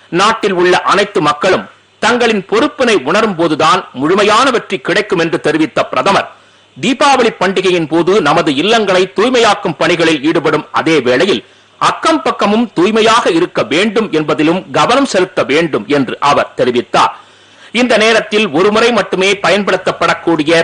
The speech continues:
பிளாஸ்டிக் பொருட்களை நாம் ஒழிப்பதை மறந்துவிடக் கூடாது என்றும் அவர் கேட்டுக்கொண்டார். அனைவரும் இணைந்து நம் நாட்டை முழுமையான வகையில்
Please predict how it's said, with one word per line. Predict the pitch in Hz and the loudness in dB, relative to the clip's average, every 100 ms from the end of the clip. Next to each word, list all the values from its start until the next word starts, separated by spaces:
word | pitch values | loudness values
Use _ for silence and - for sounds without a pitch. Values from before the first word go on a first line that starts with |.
| - | 0
பிளாஸ்டிக் | 175 208 - 208 - | -2 -2 -2 -4 -2
பொருட்களை | 147 139 180 175 - - - - | -2 -2 0 -2 -2 -16 -20 -4
நாம் | 185 208 180 | 0 2 2
ஒழிப்பதை | 160 277 - 247 220 220 | 0 0 0 2 2 0
மறந்துவிடக் | 139 196 302 262 202 185 | 0 2 2 0 0 -2
கூடாது | - 254 285 226 147 | 0 2 2 0 0
என்றும் | 143 113 | -2 -2
அவர் | - 143 - - | 0 0 0 -2
கேட்டுக்கொண்டார். | 135 127 - 123 135 151 - - - - - - | -4 -4 -4 -2 0 0 -2 -12 -20 -20 -18 -2
அனைவரும் | 170 208 214 208 202 147 | 0 2 2 2 0 0
இணைந்து | 175 175 165 185 | 0 0 2 2
நம் | 156 156 | 2 2
நாட்டை | 170 180 - 180 | 2 0 0 0
முழுமையான | 139 147 196 185 196 247 | 2 0 2 2 2 2
வகையில் | 180 175 175 | 0 -2 -2